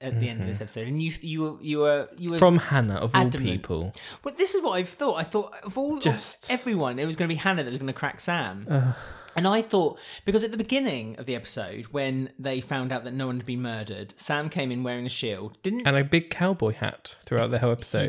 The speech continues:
Speaker 2: He
Speaker 1: did.
Speaker 2: looked like the guy from The Simpsons, the, um, man, the tycoon
Speaker 1: Oh, the
Speaker 2: man.
Speaker 1: tycoon. I thought he looked like, um, Homer from The Simpsons when he bought that big
Speaker 2: Yes.
Speaker 1: hat with the
Speaker 2: Which you
Speaker 1: crisps
Speaker 2: can eat,
Speaker 1: and the dip
Speaker 2: the
Speaker 1: in the
Speaker 2: taco
Speaker 1: middle.
Speaker 2: hat.
Speaker 1: Yeah. <laughs>
Speaker 2: Yes. Do you think Sam's outfit is, like, showing his internal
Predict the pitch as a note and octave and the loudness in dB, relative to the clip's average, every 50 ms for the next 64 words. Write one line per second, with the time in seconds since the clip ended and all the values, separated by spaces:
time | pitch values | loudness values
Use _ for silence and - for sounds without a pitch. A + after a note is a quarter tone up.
0 | - D#3+ E3 D3 E3+ E3+ D#3 C3+ B2 C3+ B2+ A#2+ A#2+ - B2 A#2+ - - C#3 G2 | 2 2 4 4 6 6 6 4 2 2 2 2 2 2 0 0 0 0 -2 -2
1 | - - - E2+ D2 F2 A#2 C3 - - - _ _ _ G#2+ G#2+ G#2+ G#2 G#2+ - | -2 -4 -4 -4 -4 -4 -4 -6 -6 -10 -14 _ _ _ -2 -2 0 -2 -2 -6
2 | - _ _ _ _ _ _ _ _ - B2+ B2 A#2 A2 A2 A2 A#2 B2 A#2+ A2 | -8 _ _ _ _ _ _ _ _ -2 0 0 2 2 0 0 -2 -2 -2 -4
3 | A#2 - _ - - A#2+ A2 - - - B2 G#2+ G2 F#2+ D#2+ F3+ F3+ E3 D#3+ D#3+ | -4 -6 _ 0 2 2 2 2 0 -2 -2 0 0 0 0 2 2 2 2 2
4 | G3+ F3 E3+ F#3+ D#3 G3 A#3 B3 D4+ D4 A3 G3 F#3 G3 A3 - F3 D#3+ D3 C#3+ | 2 2 2 2 4 4 4 4 4 4 4 4 4 4 2 4 4 2 2 2
5 | - - D3 C#3+ C#3 B2+ F3+ F#3+ G3+ G#3 F#3+ D#3+ D3 - C#3+ C3+ B2+ - D#3+ B2 | 2 0 0 0 2 2 2 4 4 4 2 2 0 -2 -4 0 0 2 0 0
6 | A#2+ A2 - B2 A#2+ A#2+ C3 C#3 C#3 C3+ - D3 C#3 C3 C3 A#2+ C#3+ C#3 - - | 0 -4 -4 -4 -4 -4 -4 -4 -4 -2 0 2 2 2 0 0 -2 -4 -4 -2
7 | - D#3 C#3+ B2 - - - E3 E3+ F#3 F#3+ G#3+ A#3 F#3+ B2 - - A#2+ C3+ D3+ | 0 0 0 0 -4 -4 0 4 4 6 6 4 4 2 0 0 -2 -2 0 0
8 | - - C#3+ C3+ - - D#3 - - B2 C#3 C3+ C3+ - - D3+ C#3 C3+ C3 C#3+ | 0 0 -4 -6 -4 -4 -4 -4 0 0 0 2 2 2 2 4 4 4 6 6
9 | D#3+ D3 C3 C3 C3 D3 - F#3 E3 B2+ B2 - D3 D3+ C#3 A#2+ B2 A#2 F#2 F2 | 6 4 4 2 0 -2 0 0 2 2 2 2 2 2 2 2 2 0 0 0
10 | G2+ A#2 - - F3+ F3 D3+ A2+ A#2 B2 - - - D4+ D4+ - D#4 C3 A#2+ G2 | -2 -2 -2 -2 0 0 0 0 -2 -4 -4 -2 -2 -2 0 0 0 0 0 0
11 | G#2 - - - - - - F3+ A3 A#3+ F#3+ - E3 D3+ F#3 F3+ - F#3+ F#3+ F#3+ | -2 -4 -8 -12 -6 0 4 4 4 4 4 4 4 4 4 4 4 4 4 4
12 | D#3 - - A#2 - A#2 B2 B2 A#2 - - - - _ _ _ _ - - - | 2 0 0 0 2 2 2 2 0 0 -2 -8 -16 _ _ _ _ -6 0 2
13 | D3+ C3 A#2 A#2 A#2+ A#2+ A2+ - A#2+ A2+ A2+ - - - - _ _ _ _ _ | 4 4 4 4 2 0 0 2 2 0 0 -2 -8 -12 -14 _ _ _ _ _
14 | _ - A2+ A2+ - - - A#2 G#2 G#2 G#2 G2+ G2 G2+ A#2 - | _ -4 -2 -2 -2 0 0 0 0 0 0 0 0 -2 -4 -6